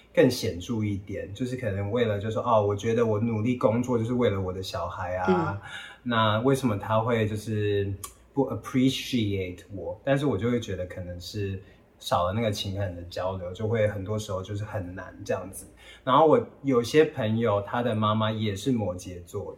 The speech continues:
Speaker 1: 的，
Speaker 2: 嗯。
Speaker 1: 然后他为了要后来挽回跟小朋友的关系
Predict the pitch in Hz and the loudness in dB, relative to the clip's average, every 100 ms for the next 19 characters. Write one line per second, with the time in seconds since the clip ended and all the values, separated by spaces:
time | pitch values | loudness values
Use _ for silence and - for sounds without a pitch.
0 | - 131 185 151 - - _ - 120 139 | -10 0 0 0 -4 -10 _ -4 2 6
1 | 165 165 156 156 165 139 113 117 123 120 | 6 6 6 8 8 8 6 4 6 6
2 | 113 107 139 123 107 101 104 98 92 101 | 6 4 4 4 4 2 0 -2 -4 -6
3 | 98 110 107 92 87 95 95 92 87 - | -6 -6 -4 -8 -8 -10 -8 -8 -10 -8
4 | 92 90 95 - 90 | -8 -8 -12 -14 -12